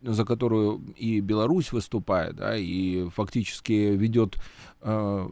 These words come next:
сильнейшую борьбу за обеспечение мира у нас, в нашем регионе, в Восточной Европе. Э, и, м, сейчас вот, э, эта модель мира,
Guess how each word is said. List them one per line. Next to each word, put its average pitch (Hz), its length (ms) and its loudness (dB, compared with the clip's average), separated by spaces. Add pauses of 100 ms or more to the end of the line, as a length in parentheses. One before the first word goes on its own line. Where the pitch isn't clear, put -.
(160)
сильнейшую 120 720 2
борьбу 120 480 2
за 95 420 0
обеспечение 113 760 -2
мира 113 640 2
у 117 160 -4
нас, 113 260 2
в - 80 -12
нашем 107 380 0
регионе, 117 420 0
в 95 40 0
Восточной 120 540 -2
Европе. 104 500 0 (480)
Э, 110 240 2 (100)
и, 120 600 4
м, 113 580 -8
сейчас 139 680 0
вот, 104 340 -4
э, 107 340 2
эта 110 280 2
модель 110 480 4
мира, 135 480 0